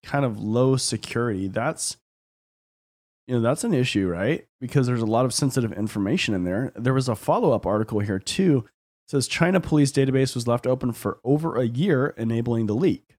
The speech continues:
So these are kinda tied. But it says, "What is likely one of the largest heists of personal data and the largest known cybersecurity breach in China. Uh, it occurred because a common vulnerability that left the data open for the taking on the internet," says cy-,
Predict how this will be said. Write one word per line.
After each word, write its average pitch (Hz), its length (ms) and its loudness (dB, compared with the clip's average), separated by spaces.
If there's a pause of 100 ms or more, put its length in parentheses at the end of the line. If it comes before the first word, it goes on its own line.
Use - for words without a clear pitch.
So 101 420 0
these 117 160 -4
are 120 40 -10
kinda 104 260 -2
tied. 123 400 -2 (440)
But 120 220 0
it - 80 -20 (880)
says, 120 180 0
"What 147 180 4
is 143 180 2 (100)
likely 185 280 2
one 170 140 4
of 151 80 4
the 135 60 2
largest 160 380 2
heists 147 300 2
of 123 80 -2
personal 151 360 2
data 113 420 2
and 117 160 0
the 110 60 2
largest 113 440 0
known 123 180 2
cybersecurity 123 680 -2
breach 117 380 -4
in 165 160 -2
China. 139 560 -4 (640)
Uh, 113 340 0
it 110 100 0
occurred 160 540 2 (180)
because 139 300 0
a 123 80 0
common 180 420 0
vulnerability 180 600 4
that 113 160 -2
left 127 360 0
the 139 100 0
data 131 460 0
open 151 300 2
for 120 140 -4
the 113 80 0
taking - 420 -4
on 110 140 -2
the 170 100 4
internet," 107 340 0
says 98 280 0
cy-, - 160 -4